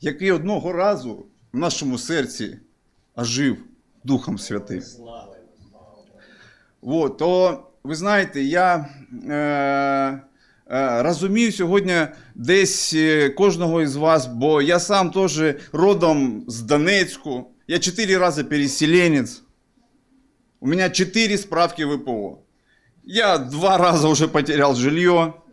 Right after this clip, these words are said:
Вот, так от складається, що, е, але, ну, я, я це к тому, що я не жал-, не жалуюсь ні в коєму разі.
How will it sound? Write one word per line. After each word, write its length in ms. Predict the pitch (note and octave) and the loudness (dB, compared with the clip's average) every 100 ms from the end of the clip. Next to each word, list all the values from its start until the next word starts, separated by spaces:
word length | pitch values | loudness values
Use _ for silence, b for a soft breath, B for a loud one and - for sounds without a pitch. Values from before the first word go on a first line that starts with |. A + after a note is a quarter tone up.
| _ _ b b b | _ _ b b b
Вот, 440 | C#3 D3+ D#3+ C3 | 0 4 4 4
так 240 | - F3+ C#3 | 4 2 2
от 140 | D3+ | -4
складається, 680 | - D3+ D3+ F#3 E3+ C3 C#3 | -2 -2 2 4 4 0 -4
що, 380 | - D3 C#3 - B - | -2 -2 -2 -6 B -2
е, 460 | C#3+ C#3 C3+ C3 - | 2 4 2 0 2
але, 500 | D#3+ G#3+ A3 G#3+ - - _ _ _ _ _ _ _ _ | 2 4 4 2 -2 -18 _ _ _ _ _ _ _ _
ну, 280 | D3+ G3+ F#3 | -4 0 2
я, 140 | F3+ F#3+ | 4 4
я 140 | G3+ | 2
це 260 | G3+ - G3+ | 0 0 0
к 80 | |
тому, 300 | G3+ G#3 A#3 | 2 0 2
що 100 | G3 | 2
я 140 | E3 F#3 | 2 2
не 100 | F3+ | 2
жал-, 280 | E3+ F3 F3 | 0 0 0
не 140 | F3+ | 0
жалуюсь 420 | D#3+ G3+ D3 A#2+ | 4 4 4 0
ні 60 | B2+ | -4
в 80 | A#2 | -2
коєму 280 | B2 A2+ | -2 0
разі. 300 | G2 E2 - | 0 -2 -6